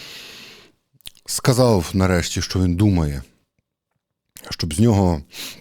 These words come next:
полилося, як тою річечкою, ось це незадоволення. Тут це відбувається, і Ісус не миє рук перед їдою.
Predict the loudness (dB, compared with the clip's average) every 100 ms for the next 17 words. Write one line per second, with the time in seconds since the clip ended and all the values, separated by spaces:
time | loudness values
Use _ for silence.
0 | _ 0 4 6 4 2 0 -2 -2 -2
1 | -2 -2 2 2 4 0 -2 -2 -2 -4
2 | -12 -18 -16 -16 -12 -10 -6 -2 0 2
3 | 4 4 4 4 4 2 0 -4 -8 _
4 | _ _ _ _ -20 -18 -18 -14 -4 -4
5 | 0 2 2 2 2 2 2 0 -4 -8
6 | -10 -16 -6 -4 -4 -4 -6 -2 0 2
7 | 0 0 -2 -4 -6 -6 -2 -2 -4 -16
8 | -20 _ _ _ -6 -2 -4 -6 -16 -20
9 | _ _ _ _ _ -2 0 0 -4